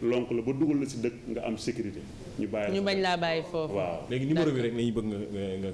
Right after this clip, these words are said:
Speaker 3: nga wax ko, xam naa di koy répéter lu bari sax.
Speaker 1: Waaw, numéro yi.
Speaker 3: Waaw.
Speaker 1: Numéro bi soixante-dix-sept la.
Speaker 3: Mhm.
Speaker 1: Deux cent vingt,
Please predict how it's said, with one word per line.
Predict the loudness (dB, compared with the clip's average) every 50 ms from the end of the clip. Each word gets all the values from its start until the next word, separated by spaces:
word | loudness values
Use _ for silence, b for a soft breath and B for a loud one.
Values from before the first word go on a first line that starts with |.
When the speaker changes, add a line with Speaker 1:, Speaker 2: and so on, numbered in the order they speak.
| -6 -6 -4
Speaker 3:
nga | -2
wax | 0 0 0 0
ko, | 0 -2
xam | -2 -2 -2
naa | -2 0
di | -2 -2 0
koy | 0 -2
répéter | -2 -2 -2 -4 -4 -4
lu | -4
bari | -4 -4 -4 -4
sax. | -2 -2 0
Speaker 1:
Waaw, | 0 0 0 0
numéro | 0 2 2 4 4 2
yi. | 2 0 0 -2 -4 -4 -4 -4
Speaker 3:
Waaw. | -6 -6 -6 -8 -10 -12 -14 -12 -8 -4
Speaker 1:
Numéro | 0 0 0 0 0 -2
bi | -4
soixante-dix-sept | -4 -2 0 2 2 2 2 0 0 -2 0 0 0
la. | -2 -2
Speaker 3:
Mhm. | -4 -6 -8 -6 -4 -4 -4 -4 -4 -8 -10 -12 -12 -10 -8 -8 -4 0
Speaker 1:
Deux | 2 2 2
cent | 4 2 2 2 2
vingt, | 0 -2 -4